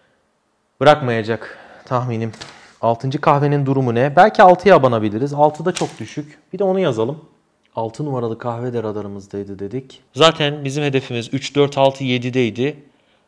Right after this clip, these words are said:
Altıya bir hedef daha girdi. Yetmiş sekiz yirmi dokuz. Guatemala. Altıncı olan kahvede bir geisha. Natural bir geisha. Bizim yedinci kahvemiz yıkanmış bir geishaydı. Natural bir geisha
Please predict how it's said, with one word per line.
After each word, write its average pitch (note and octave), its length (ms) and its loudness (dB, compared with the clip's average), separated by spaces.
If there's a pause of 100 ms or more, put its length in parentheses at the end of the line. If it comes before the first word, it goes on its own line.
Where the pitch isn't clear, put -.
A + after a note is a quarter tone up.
(140)
Altıya C#3+ 360 4
bir F3+ 140 6
hedef D#3+ 440 0
daha D#3+ 200 4
girdi. C3 540 -4 (1500)
Yetmiş B2+ 280 -4
sekiz C#3+ 400 -4
yirmi A#2+ 260 -2
dokuz. D#3+ 540 -6 (380)
Guatemala. C#3 560 8
Altıncı C3 420 8
olan G3 220 8
kahvede E3 600 6
bir F3 100 4
geisha. D3 560 6 (160)
Natural C3+ 440 6
bir A#2+ 80 0
geisha. A2 420 0 (1000)
Bizim A#2+ 260 -8
yedinci A#2+ 320 -6
kahvemiz A#2+ 420 -4
yıkanmış A#2+ 540 -10
bir G2+ 240 -12 (220)
geishaydı. G2+ 560 -10 (840)
Natural C3 420 -2
bir C3 100 -4
geisha A#2+ 460 -6